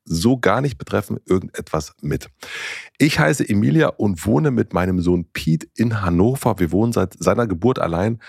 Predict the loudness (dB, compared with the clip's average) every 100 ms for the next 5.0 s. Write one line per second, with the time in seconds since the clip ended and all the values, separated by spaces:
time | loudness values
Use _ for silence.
0 | -20 _ -10 -8 -4 -6 -6 -10 -6 -4
1 | -2 -2 -4 -4 -6 -8 -8 -8 -8 _
2 | -8 -4 -2 -2 0 2 2 4 2 2
3 | -2 0 2 4 2 2 0 0 -2 -4
4 | -8 -6 -8 -4 -2 -2 -4 -4 -4 -8